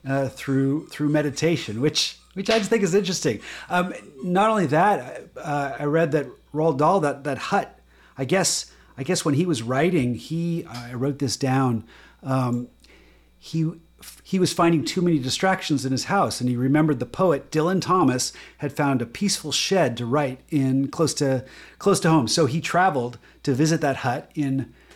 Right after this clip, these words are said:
Carma-, Carmarthenshire, Wales, in the fifties, and decided to replicate it. So, and built, had his own built, and that was the hut that he was,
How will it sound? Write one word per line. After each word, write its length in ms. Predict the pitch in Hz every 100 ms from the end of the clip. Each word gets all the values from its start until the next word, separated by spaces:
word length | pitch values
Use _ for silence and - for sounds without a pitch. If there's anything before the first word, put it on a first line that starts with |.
| - - _ -
Carma-, 720 | - 156 170 170 151 151 151 - -
Carmarthenshire, 1160 | - 165 165 147 143 120 113 135 123 117 110 - _ -
Wales, 580 | 147 143 110 101 - - -
in 100 | 151
the 60 |
fifties, 580 | - 202 202 135 107 - - - - _ _ _ -
and 460 | 151 147 143 139
decided 440 | 131 - 147 147 135
to 100 | 123
replicate 520 | 175 175 147 123 117
it. 200 | 135 -
So, 220 | - - 127 _ _ 180
and 400 | 127 123 131 117
built, 320 | 147 143 -
had 180 | 107 131
his 120 | 135
own 180 | 143 160
built, 260 | 147 139 143
and 160 | 143 143
that 180 | 170 185
was 160 | 151
the 80 | 139
hut 220 | 135 196
that 120 | 160 113
he 120 | 151
was, 380 | 143 127 -